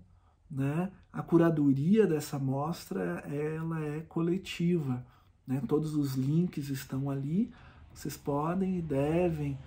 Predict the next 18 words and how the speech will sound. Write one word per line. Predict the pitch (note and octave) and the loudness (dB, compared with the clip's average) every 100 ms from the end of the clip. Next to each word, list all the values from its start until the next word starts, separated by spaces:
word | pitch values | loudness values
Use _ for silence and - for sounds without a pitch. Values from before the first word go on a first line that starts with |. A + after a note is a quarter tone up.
| - - - | -18 -18 -8
usufruir, | C#3 C#3 C#3+ C#3 C#3 C3 C3+ D3+ E3 - - - - - | -4 -2 -2 -4 2 4 6 4 0 -4 -16 -20 -20 -12
ah, | - C3+ - C3 - - - - | -4 -2 0 -2 -6 -10 -18 -20
de | - | -6
todo | C#3+ D3 | -2 0
esse | D3 | -2
conhecimento, | - D3 - C#3+ D3+ D#3+ | -6 -8 -6 -6 -4 -6
de | C#3+ | -6
todo | - D3+ | -6 -6
esse | - | -6
potencial | - - D3 D3 - - D3+ E3 - - - | -8 -6 -6 -6 -2 4 4 4 -2 -14 -12
pra | - | -6
mostrar | D3+ D#3 - - D3 D3+ | -2 -2 -4 -2 0 0
a | |
riqueza | D3+ - - D#3+ F3 E3+ D#3 D#3+ - - - - - | -2 -6 -2 6 8 8 4 0 -2 -14 -20 -20 -12
do | C#3+ | -4
nosso | C#3+ C#3 C#3 - | 0 0 -2 -4
país, | - C#3+ B2 - - - - - - - | -2 0 0 -6 -12 -12 -14 -20 -20 -12
tá? | A#2+ E3 | -8 -8